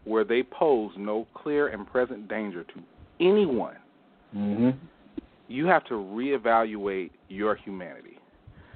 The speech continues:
Speaker 1: There's no justification.
Speaker 2: Yep.
Speaker 1: There's
Speaker 2: For killing
Speaker 1: no
Speaker 2: anybody.
Speaker 1: justification. The brother was running away. And let me also say,
Speaker 2: Mm-hmm.
Speaker 1: in terms of that Wendy's burning down, I, this is why social media and technology is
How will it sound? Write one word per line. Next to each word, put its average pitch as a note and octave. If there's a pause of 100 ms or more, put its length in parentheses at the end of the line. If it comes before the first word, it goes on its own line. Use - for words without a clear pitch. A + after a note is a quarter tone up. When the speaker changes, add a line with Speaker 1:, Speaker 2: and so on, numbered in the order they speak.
(240)
Speaker 1:
There's C3+
no D3+
justification. C#3+ (1000)
Speaker 2:
Yep. B2+
Speaker 1:
There's C3+
Speaker 2:
For A#2
killing C#3+
Speaker 1:
no D#3+
Speaker 2:
anybody. D3+
Speaker 1:
justification. B2 (160)
The G2
brother D3
was A2
running B2+
away. G2+ (320)
And F#2+
let A2+
me D#3
also F3+
say, F#3
Speaker 2:
Mm-hmm. G2
Speaker 1:
in G2+
terms D3+
of D3+
that C#3
Wendy's D#3
burning C#3
down, C3 (540)
I, A#2+
this C3
is G3+
why C#3+ (360)
social C#3
media B2+ (380)
and G2
technology A#2
is A2